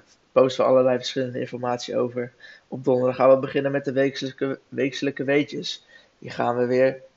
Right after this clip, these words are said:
elke week een ander thema belichten. En op verschillende manieren ook om de jongeren aan te spreken. En om ze ook te kunnen bereiken en informeren.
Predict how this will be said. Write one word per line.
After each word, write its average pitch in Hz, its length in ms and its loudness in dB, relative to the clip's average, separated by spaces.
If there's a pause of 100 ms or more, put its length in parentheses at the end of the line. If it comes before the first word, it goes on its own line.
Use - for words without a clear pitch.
(200)
elke 123 280 0
week 131 220 6
een 135 120 -4
ander 139 260 -2
thema 147 380 4
belichten. 113 560 -6
En 123 200 -8 (320)
op 113 120 -14
verschillende 156 460 0
manieren 139 420 0
ook 131 300 2
om 131 240 -6 (240)
de 127 100 -4
jongeren 131 280 2
aan 139 180 4
te 135 80 -8
spreken. 127 580 0 (960)
En 139 120 -2
om 139 100 -2
ze 131 100 0
ook 135 120 0
te 139 80 -8
kunnen 131 220 0
bereiken 131 480 4
en 123 100 -6
informeren. 123 680 -6